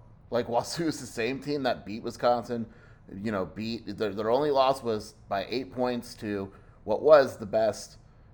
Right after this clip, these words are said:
uh, defense, or one of the best defenses in the country before the Oregon State, uh, killed them. But,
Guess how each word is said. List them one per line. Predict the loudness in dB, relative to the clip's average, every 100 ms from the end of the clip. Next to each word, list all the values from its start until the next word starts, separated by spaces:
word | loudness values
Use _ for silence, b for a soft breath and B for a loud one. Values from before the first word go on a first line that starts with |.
| 0
uh, | 4 4 2
defense, | -10 -6 -6 -4
or |
one | -4
of | -2
the |
best | -2 -4 -6
defenses | -8 -8 -8 -10
in | -10
the | -8
country | -10 -10 -12 -12 -14 -18
before | -8 -6
the | -6 -8
Oregon | -6 -6 -6 -14
State, | -12 -12 -12 b b b b -12
uh, | -8 -8
killed | -6 -8 -8
them. | 0
But, | 2 2 0